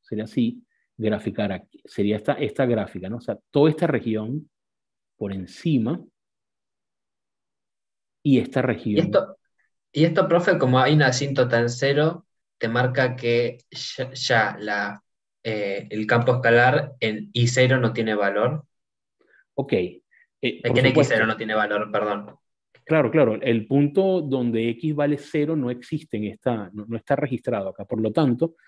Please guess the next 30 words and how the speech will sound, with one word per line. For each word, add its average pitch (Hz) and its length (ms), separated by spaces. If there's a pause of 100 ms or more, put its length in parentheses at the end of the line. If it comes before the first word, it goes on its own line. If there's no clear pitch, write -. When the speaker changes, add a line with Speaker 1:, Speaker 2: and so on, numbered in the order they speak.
(320)
Speaker 1:
toda 180 240
esta 185 220
recta 160 480
que - 80
está 127 180
aquí, 135 340 (120)
¿verdad? 123 260
Este, - 300
este 180 160
segmento 120 540
de 127 80
recta 117 500 (680)
de 104 160
valor 104 300
cero 147 340
no 120 200
pertenece 127 600
al 98 120
conjunto. 95 460 (760)
Todo 208 320
esto, 156 460 (420)
vamos 107 220
a 127 60
ponerlo 104 340
aquí, 113 340
déjame 135 260
ponerlo 104 280
un 120 60
poco 120 200
mejor. 92 500